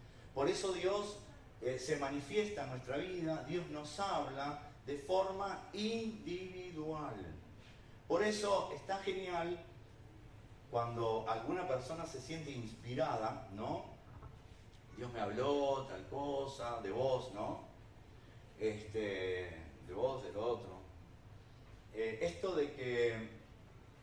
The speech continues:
¿sabes? Dios no necesita tantos mensajeros, de que Dios me habló de que vos tenés que ir para el norte. Si bien existe, y creo, creo en eso, ¿eh? No, no, no estoy haciendo una, este,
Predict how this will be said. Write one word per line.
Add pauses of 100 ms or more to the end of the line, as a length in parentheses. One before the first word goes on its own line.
(1300)
¿sabes?
Dios
no
necesita
tantos
mensajeros, (600)
de
que
Dios
me
habló
de
que
vos
tenés
que
ir
para
el
norte. (1000)
Si
bien
existe,
y
creo, (240)
creo
en
eso,
¿eh?
No,
no,
no
estoy
haciendo (120)
una, (580)
este,